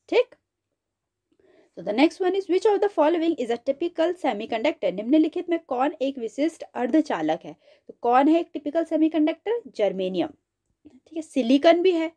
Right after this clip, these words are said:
सिलिकॉन भी ऑप्शन आ सकता है, ठीक है। सिलिकॉन, जर्मेनियम, ये एक टिपिकल सेमीकंडक्टर माने जाते हैं, ठीक। So the next one is, सर एयरकूट was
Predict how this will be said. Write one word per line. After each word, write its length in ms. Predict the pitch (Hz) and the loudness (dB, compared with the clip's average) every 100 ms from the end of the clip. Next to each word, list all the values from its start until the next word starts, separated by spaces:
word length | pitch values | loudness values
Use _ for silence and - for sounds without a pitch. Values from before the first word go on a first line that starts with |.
| - | -14
सिलिकॉन 340 | 202 190 214 | -10 -10 -8
भी 60 | 220 | -6
ऑप्शन 320 | 247 233 277 | -6 -6 -6
आ 100 | 285 | -4
सकता 300 | 277 285 - | -4 -6 -4
है, 100 | 320 | -4
ठीक 220 | 330 403 | -4 -6
है। 80 | 453 - _ _ _ | -6 -10 _ _ _
सिलिकॉन, 500 | 247 226 226 233 226 | -6 -6 -2 -2 -2
जर्मेनियम, 580 | 208 208 220 220 233 247 | 0 0 0 -8 -8 -6
ये 160 | 226 254 | 0 0
एक 180 | 262 311 | 0 -4
टिपिकल 360 | - - 214 277 | -10 -10 -4 -4
सेमीकंडक्टर 760 | 285 196 196 185 170 160 330 381 | -4 -8 -8 -10 -10 -10 -10 -4
माने 280 | 214 165 156 | -4 -4 -6
जाते 300 | 165 - 139 | -8 -14 -18
हैं, 180 | 185 _ _ | -18 _ _
ठीक। 200 | - 453 _ _ _ _ _ _ _ _ _ _ _ _ | -6 -6 _ _ _ _ _ _ _ _ _ _ _ _
So 100 | 262 | 2
the 100 | 262 | 2
next 280 | 311 403 403 | 2 0 0
one 220 | 403 403 | 0 2
is, 180 | 427 - _ _ - | -2 -6 _ _ -4
सर 220 | 330 415 | 0 0
एयरकूट 760 | 247 247 277 311 - 320 247 277 | 2 4 4 2 -4 -6 -6 -6
was 220 | 240 277 | -6 -4